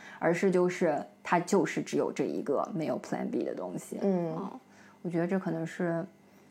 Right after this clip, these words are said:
Speaker 1: 反正是我，我对于这件事情的一些看法吧，和，
Speaker 2: 嗯。
Speaker 1: 和自己的一些经验的感受。
Speaker 2: 嗯。
Speaker 1: 嗯，所以，所以你刚刚说的，就是很多时候你觉得你这么多年积累下来都是自己的一些表达，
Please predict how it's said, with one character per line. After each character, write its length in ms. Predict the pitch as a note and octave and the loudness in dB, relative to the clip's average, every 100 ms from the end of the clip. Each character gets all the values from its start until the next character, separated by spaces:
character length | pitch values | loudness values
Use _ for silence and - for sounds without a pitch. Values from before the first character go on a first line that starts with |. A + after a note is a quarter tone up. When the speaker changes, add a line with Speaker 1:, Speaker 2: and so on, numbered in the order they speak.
| - - _ - _ - | -16 -16 _ -20 _ 2
Speaker 1:
反 160 | D#3+ | 4
正 100 | E3+ | 6
是 120 | G3 | 6
我， 200 | A#3 E3+ - | 6 6 4
我 200 | D#3+ A2 | 2 4
对 240 | F3+ F3 | 4 4
于 320 | D#3 C#3 A#2+ | 4 4 2
这 140 | - D#3 | 0 0
件 180 | C3+ D#3 | 0 -2
事 200 | - F3+ | 0 -2
情 200 | - - | 0 -4
的 60 | |
一 60 | - | -6
些 200 | - - - | -4 -4 -4
看 240 | - G3 F3 | -2 -2 -2
法 180 | - - | -4 -4
吧， 160 | - - - | -6 -8 -4
和， 160 | G3+ E3+ | 2 2
Speaker 2:
嗯。 140 | E3 | 2
Speaker 1:
和 220 | D#3+ E3 D#3 | 2 4 4
自 260 | - G#3 | 4 2
己 160 | F#3+ - | 2 0
的 100 | D2+ | 0
一 120 | G2 | -2
些 260 | - A2+ F#3 | 0 -2 -2
经 240 | - E3 E3 | 0 2 2
验 120 | D3+ | 0
的 80 | - | -2
感 140 | - - | -6 -6
受。 320 | F3+ - - - - | -6 -4 -4 -6 -2
Speaker 2:
嗯。 180 | G3+ F#3+ | 2 4
Speaker 1:
嗯， 120 | - - - - | 2 0 -8 -2
所 120 | G#3 | 4
以， 160 | A#3 A3+ - | 4 2 2
所 140 | - | 4
以 20 | A3 | 6
你 80 | |
刚 120 | D3+ D#3+ | 6 6
刚 100 | F3 | 4
说 240 | G3+ F#3+ | 6 6
的， 200 | F3 D3+ - - - | 6 2 -2 -18 0
就 140 | F3+ | 4
是 420 | E3+ F3 E3 C#3+ - - | 4 6 4 4 0 -6
很 180 | - F3 | 0 4
多 140 | D#3 | 6
时 100 | E3+ | 6
候 120 | F3 F3 | 6 6
你 140 | D#3+ | 6
觉 100 | C#3+ | 6
得 80 | D#3+ | 4
你 120 | D#3 | 4
这 140 | - | 4
么 100 | E3 | 4
多 200 | D#3 D#3+ | 4 4
年 260 | D#3+ D3+ D3 | 4 4 0
积 180 | - E3+ | 4 4
累 120 | D#3+ | 4
下 160 | - D#3 | 4 2
来 100 | C#3+ | 4
都 160 | D#3 | 2
是 140 | E3 F3 | 2 0
自 240 | - G3+ | 2 0
己 180 | G3 - | 2 0
的 100 | F2+ | 0
一 120 | D3+ | 0
些 240 | D#3 - | 0 0
表 260 | D3+ C#3 - | 2 2 2
达， 240 | - C#3 | 0 0